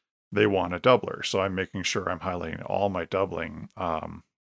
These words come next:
experiences so that they know. And I've got, I've got a list of things that is maybe not as organized as I'd like, but I, I do have it <laughs> written down, um, that I can basically pull and, and then plug and play to, to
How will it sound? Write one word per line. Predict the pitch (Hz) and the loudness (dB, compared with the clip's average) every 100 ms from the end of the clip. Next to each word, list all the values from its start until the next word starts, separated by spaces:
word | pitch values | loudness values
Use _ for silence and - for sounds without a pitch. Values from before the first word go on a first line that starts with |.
| - | -12
experiences | - - 104 92 87 - 90 | -8 0 2 2 -2 -6 -2
so | - 107 | 0 0
that | 90 87 | 0 -2
they | 92 90 | -2 0
know. | 107 110 87 | 2 4 4
And | 85 | 2
I've | 87 | -2
got, | - 101 95 _ | 2 2 2 _
I've | 110 98 | -8 4
got | 127 107 | 6 8
a | |
list | 98 107 - | 6 4 2
of | 95 | -2
things | 80 85 82 | -4 -4 -2
that | 85 - _ _ _ _ _ - | -4 -4 _ _ _ _ _ -6
is | 101 | -4
maybe | 110 123 107 | 2 2 2
not | 92 92 | 0 -2
as | 90 | 0
organized | 98 90 85 87 - | 0 0 -4 -4 -4
as | 92 | -4
I'd | 82 80 | -4 0
like, | 95 95 - - | 2 2 0 -4
but | 98 | -2
I, | 95 95 | -2 -6
I | - 95 - | -8 -12 -2
do | 113 | 0
have | 95 104 104 | 4 4 6
it | 147 | 8
<laughs> | |
written | 160 151 127 113 | 8 8 6 4
down, | 117 107 92 - - - _ _ | 4 4 -2 -6 -16 -16 _ _
um, | - 98 95 92 95 | 2 2 4 2 0
that | 104 101 - | 0 0 -2
I | - 104 | -6 -6
can | 113 101 95 - | -4 -6 -8 -2
basically | 110 - 98 95 | 0 0 -4 -8
pull | 90 - 104 95 87 | -8 -2 0 0 -2
and, | 95 90 85 | -6 -6 -6
and | 85 87 | -8 -8
then | 87 | -8
plug | 87 - 92 | -4 -4 -4
and | 85 - | -8 -2
play | 104 90 85 - | 0 2 -2 -6
to, | 90 85 90 | -6 -6 -8
to | - 92 | -6 -6